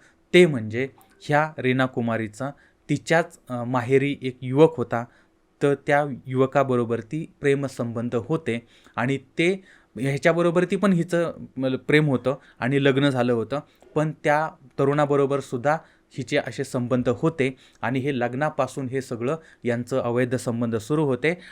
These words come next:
आणि लग्नानंतर सुद्धा हिचे ते संबंध चालू होते आणि हे त्या पतीला समजलेलं होतं आणि याच्यामुळे त्यांच्यामध्ये वाद झाला आणि एका बाजूला अगोदरचं लग्न आधीचं प्रेम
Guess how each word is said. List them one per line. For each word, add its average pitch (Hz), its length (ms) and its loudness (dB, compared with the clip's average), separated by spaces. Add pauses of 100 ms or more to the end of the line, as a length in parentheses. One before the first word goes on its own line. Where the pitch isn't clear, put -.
(100)
आणि 120 300 0
लग्नानंतर 117 720 -4
सुद्धा 120 400 -6
हिचे 120 480 -8
ते 139 80 -2
संबंध 110 520 -8
चालू 170 440 2
होते 120 400 -4 (260)
आणि 113 200 -6
हे 170 160 2
त्या 170 200 -4
पतीला 123 460 -4 (400)
समजलेलं 147 480 4
होतं 113 300 -2 (360)
आणि 127 200 -2
याच्यामुळे 127 560 0
त्यांच्यामध्ये 120 520 -4
वाद 123 300 2
झाला 120 280 -2 (280)
आणि 135 240 -2 (180)
एका 139 280 0
बाजूला 131 440 2
अगोदरचं 127 480 0
लग्न 120 240 0
आधीचं 127 440 0
प्रेम 147 400 -4